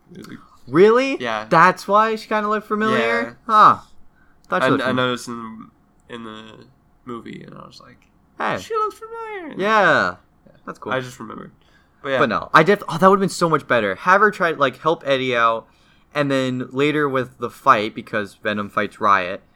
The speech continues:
Speaker 2: of course, had him maybe, like, they damage the facility, so, like, th-, her locked room door opens up, and then she has to, like, try to break out of, like, you know, being tied up to a chair or something.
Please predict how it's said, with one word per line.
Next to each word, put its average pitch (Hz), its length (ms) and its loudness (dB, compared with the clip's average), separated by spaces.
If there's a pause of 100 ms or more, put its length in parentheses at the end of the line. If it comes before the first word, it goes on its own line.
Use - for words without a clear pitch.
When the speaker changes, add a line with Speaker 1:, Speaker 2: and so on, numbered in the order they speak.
(160)
Speaker 2:
of - 100 -14
course, 101 480 -6 (400)
had 151 260 4
him 147 160 0
maybe, 131 240 -2
like, 113 280 -2
they 120 100 -4
damage 120 400 -4
the 117 100 -6
facility, 107 640 -6
so, 110 240 -4
like, 95 500 -6 (540)
th-, 120 280 -18
her 113 320 6
locked 110 440 0
room 120 380 -4
door 110 240 0
opens 107 340 -6
up, 107 160 -4
and 107 80 -6
then 107 80 -8
she 117 120 -8
has 107 100 -8
to, 110 80 -6
like, 104 100 -4
try 113 140 -6
to 101 80 -6
break 120 300 -2
out 110 180 0
of, 101 100 -6
like, 98 400 -4 (100)
you 113 120 -12
know, 101 240 -4 (100)
being 107 220 -8
tied 104 240 -4
up 98 80 -10
to 113 100 -8
a 113 60 -10
chair 139 320 0
or 104 40 -4
something. 98 520 -4